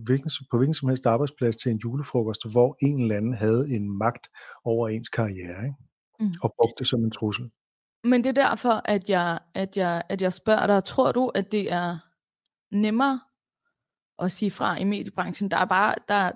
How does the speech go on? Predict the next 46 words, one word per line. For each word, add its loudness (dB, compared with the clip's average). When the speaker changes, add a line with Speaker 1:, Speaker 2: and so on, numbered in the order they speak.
Speaker 2:
der 0
er 2
stor -2
bevågenhed 2
i 0
mediebranchen -4
lige 2
nu. 2
Øhm, 2
der -8
har 2
også -2
været 2
det. 2
Speaker 1:
Ja, 4
men 6
det, 6
men 4
det 0
er 6
jo 6
det, 0
der 4
er 6
det -2
dobbelte 2
ved 2
det, -4
for -6
det -2
er -4
både 4
på -4
godt -2
og -4
ondt. -2
Speaker 2:
Mm. 2
Speaker 1:
Så -18
der 2
er 2
jo 0
også -2
en -6
større 2
chance -2
for, -4